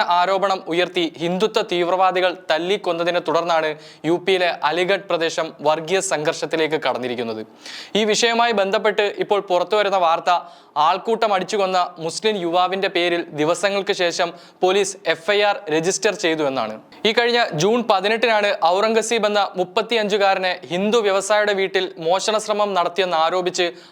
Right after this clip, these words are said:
ആൾക്കൂട്ടം തല്ലിക്കൊന്നത്. സംഭവം നടന്ന് പതിനൊന്ന് ദിവസം പിന്നിട്ടാണ് കൊല്ലപ്പെട്ടയാൾക്കും അദ്ദേഹത്തിന്റെ സഹോദരൻ ഉൾപ്പെടെയുള്ള ആറു പേർക്കുമെതിരെ കവർച്ച, സ്ത്രീക്കെതിരായ ആക്രമണം എന്നീ കുറ്റങ്ങൾ ചുമത്തി കേസ് രജിസ്റ്റർ ചെയ്തിരിക്കുന്നത്. ഔറംഗസീബ് എന്ന മുഹമ്മദ് ഫരീദിനെതിരെ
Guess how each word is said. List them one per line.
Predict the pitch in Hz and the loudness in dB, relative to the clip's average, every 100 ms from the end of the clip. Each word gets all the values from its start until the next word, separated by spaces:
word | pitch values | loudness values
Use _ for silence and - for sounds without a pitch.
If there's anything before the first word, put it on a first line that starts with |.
| - | 0
ആൾക്കൂട്ടം | 170 180 202 185 180 - | 0 2 -2 -2 -2 -2
തല്ലിക്കൊന്നത്. | 156 170 175 135 117 110 - - - - | 0 0 -2 -4 -4 -6 -10 -16 -18 0
സംഭവം | 180 185 214 208 | 0 2 2 2
നടന്ന് | 196 202 - 160 | 0 -2 0 0
പതിനൊന്ന് | 165 196 226 202 | 2 0 0 2
ദിവസം | 185 185 196 170 | 0 0 -2 0
പിന്നിട്ടാണ് | 185 202 185 180 170 175 - - | 0 0 0 0 -2 -4 -6 0
കൊല്ലപ്പെട്ടയാൾക്കും | 175 202 202 - 208 185 180 175 - | 2 2 0 0 2 0 -2 -4 -2
അദ്ദേഹത്തിന്റെ | 160 185 196 190 180 | 0 0 0 0 0
സഹോദരൻ | 156 185 196 202 190 | 2 2 2 0 0
ഉൾപ്പെടെയുള്ള | 170 190 190 180 170 156 160 | 0 0 2 2 2 2 2
ആറു | 190 180 | 2 0
പേർക്കുമെതിരെ | 170 165 185 165 165 160 - - - | -2 -2 -2 2 2 0 -6 -16 -2
കവർച്ച, | 170 175 190 202 190 - - | 0 2 0 0 0 -2 -4
സ്ത്രീക്കെതിരായ | 180 196 208 202 196 190 185 - 160 | 0 0 0 0 2 2 2 0 0
ആക്രമണം | 170 190 190 180 175 175 | 0 -2 -2 -2 -2 -4
എന്നീ | 180 208 202 | -2 -2 -2
കുറ്റങ്ങൾ | 180 185 185 180 | -2 -2 -2 -2
ചുമത്തി | 170 170 175 170 - | 0 0 0 -4 -2
കേസ് | 160 170 190 151 | 0 0 0 -2
രജിസ്റ്റർ | 151 - 160 135 | -4 -2 -2 -2
ചെയ്തിരിക്കുന്നത്. | 120 120 117 110 113 113 156 180 | -4 -4 -6 -6 -8 -4 0 2
ഔറംഗസീബ് | 220 233 226 247 220 | 2 0 0 0 0
എന്ന | 220 202 175 | 0 0 -2
മുഹമ്മദ് | 175 208 226 226 190 | 0 0 -2 -2 0
ഫരീദിനെതിരെ | 180 208 214 208 202 | 0 0 0 0 2